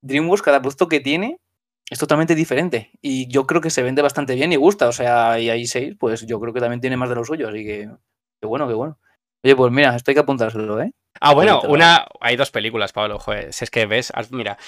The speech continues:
Speaker 2: por ir a buscar a Google, por ir a buscar a Google y salir de dudas, porque en este podcast no somos omnipresentes y tenemos, eh, ratas a veces, he
Speaker 1: Claro,
Speaker 2: descubierto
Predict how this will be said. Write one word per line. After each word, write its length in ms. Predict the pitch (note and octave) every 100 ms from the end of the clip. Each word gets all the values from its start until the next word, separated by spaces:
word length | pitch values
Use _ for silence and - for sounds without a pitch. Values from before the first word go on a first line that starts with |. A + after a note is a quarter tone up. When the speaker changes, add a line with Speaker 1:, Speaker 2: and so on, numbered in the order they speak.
| - -
Speaker 2:
por 160 | A#2+ D3+
ir 120 | B3
a 40 |
buscar 340 | A3+ E3+ D#3+ C3+
a 40 |
Google, 440 | A#2+ C#3 A#2 E3 - _
por 120 | A2+
ir 60 | F#3+
a 40 |
buscar 200 | F3+ F3
a 40 |
Google 200 | C3 D3
y 40 | C3+
salir 220 | B2 C#3
de 140 | B2+
dudas, 380 | B2+ C#3+ A#2 F#3
porque 180 | B2+ A2
en 80 | A2+
este 300 | - C#3 B2
podcast 360 | C#3 - A#2 A2
no 120 | A#2
somos 240 | A#2+ A#2+
omnipresentes 640 | A#2 A2+ G#2+ G#2 C#3+ C#3 D3
y 80 |
tenemos, 400 | G#2+ G#2+ G#2+ G#2 - -
eh, 140 | A2+ G#2
ratas 340 | B2 A#2 A2
a 40 | G#2
veces, 380 | C#3+ A2+ C#3+ - - - - _ _ _
he 40 | C#3
Speaker 1:
Claro, 40 | D#3
Speaker 2:
descubierto 500 | G#3 F#3+ D#3+ E3+